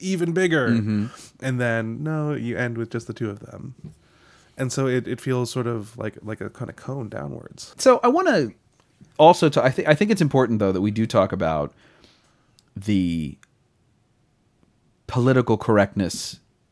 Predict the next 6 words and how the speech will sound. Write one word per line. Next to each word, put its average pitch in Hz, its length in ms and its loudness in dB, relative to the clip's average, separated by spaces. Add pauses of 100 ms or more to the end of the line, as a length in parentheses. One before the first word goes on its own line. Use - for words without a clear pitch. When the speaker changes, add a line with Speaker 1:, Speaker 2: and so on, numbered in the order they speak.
(420)
Speaker 2:
issue 85 640 2 (100)
Speaker 1:
Mm-hmm. 127 200 -4
Speaker 2:
of 95 220 0
this 87 140 -4
show 69 480 -4 (580)
and 127 600 4